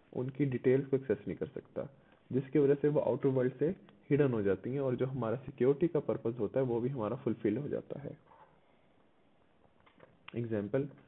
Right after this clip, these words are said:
Ali stores his personal information and knows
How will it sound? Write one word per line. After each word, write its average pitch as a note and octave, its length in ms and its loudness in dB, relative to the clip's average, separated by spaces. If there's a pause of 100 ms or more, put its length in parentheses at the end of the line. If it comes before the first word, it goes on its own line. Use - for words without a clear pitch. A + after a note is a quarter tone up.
(440)
Ali D#3+ 220 4
stores C3+ 360 0
his C3 220 2 (320)
personal D3+ 380 -2
information A#2 680 -4 (180)
and A#2 100 -2 (160)
knows A2 220 -2